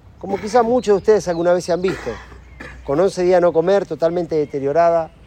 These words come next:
en consumo, no se podía sostener. La abracé, le dije, "Bienvenida a casa", eso es lo único que le sentí decir.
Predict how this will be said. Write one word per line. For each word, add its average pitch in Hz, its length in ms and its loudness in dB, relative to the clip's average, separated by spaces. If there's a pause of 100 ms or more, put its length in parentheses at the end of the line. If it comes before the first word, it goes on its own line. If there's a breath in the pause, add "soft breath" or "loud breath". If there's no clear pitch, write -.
en 135 120 -8
consumo, 147 600 -8 (760)
no 180 80 -6
se 170 140 -8
podía 180 260 -2
sostener. 147 500 -8 (1500)
La 127 140 -8
abracé, 143 560 -4
le 135 100 -4
dije, 131 340 -6 (680)
"Bienvenida 156 480 0
a 143 40 -2
casa", 120 300 -8
eso 143 160 -10
es 143 40 -6
lo 151 60 -4
único 160 200 -2
que 139 60 -6
le 131 100 -6
sentí 131 360 -10
decir. 120 320 -10